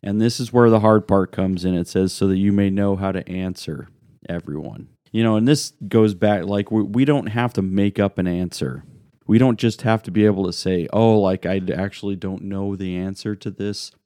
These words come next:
but I'm just gonna spit out something because I think I need an answer." No, this isn't talking about, like, the mysteries of God. This is, like, saying, like, when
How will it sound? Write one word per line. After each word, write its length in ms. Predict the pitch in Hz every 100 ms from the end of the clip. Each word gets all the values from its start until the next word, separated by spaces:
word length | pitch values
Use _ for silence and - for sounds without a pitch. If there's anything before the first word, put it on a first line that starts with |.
| -
but 300 | 92 95 104
I'm 200 | - 101
just 200 | 101 101
gonna 220 | - 95 87
spit 320 | - 104 95
out 240 | 95 104
something 480 | - 110 104 110 104
because 280 | 98 101 92
I 80 | 92
think 280 | 101 101
I 80 | 90
need 280 | 87 92 101
an 120 | 104
answer." 380 | 104 107 - 104
No, 180 | 101 95
this 200 | 117 120
isn't 560 | 160 165 135 - 104
talking 360 | - 110 110 110
about, 420 | 92 101 95 -
like, 220 | 98 98
the 80 | 101
mysteries 680 | 98 101 104 - 101 101 87
of 180 | 78 -
God. 460 | 98 101 90 82
This 220 | 98 104
is, 160 | 127 -
like, 240 | 101 98
saying, 500 | - 95 98 95 95
like, 320 | 92 92 90 -
when 420 | 101 95 92 90